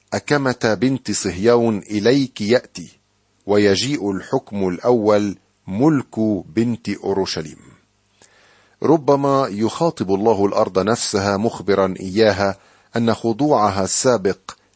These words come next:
لداود وسليمان سيعود، لأن ملك المسيح الأعظم بما لا يقاس سيأتي لا محالة.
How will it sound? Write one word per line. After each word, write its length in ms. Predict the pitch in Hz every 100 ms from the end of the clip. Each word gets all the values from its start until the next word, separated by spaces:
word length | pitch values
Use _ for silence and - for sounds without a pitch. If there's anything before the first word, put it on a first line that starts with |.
| -
لداود 760 | 101 135 113 101 139 120 80
وسليمان 920 | 92 120 - 101 92 107 135 127 117 92
سيعود، 680 | - 143 135 165 120 - - _ _ _
لأن 420 | - 101 104 98 104
ملك 260 | 117 -
المسيح 540 | 92 95 92 113 101 -
الأعظم 600 | 85 104 98 92 90 82
بما 380 | 104 135 147
لا 140 | 147 151
يقاس 760 | 147 147 - 92 135 - - - _ -
سيأتي 540 | - 98 90 85 -
لا 140 | 87 85
محالة. 440 | 85 - 67 -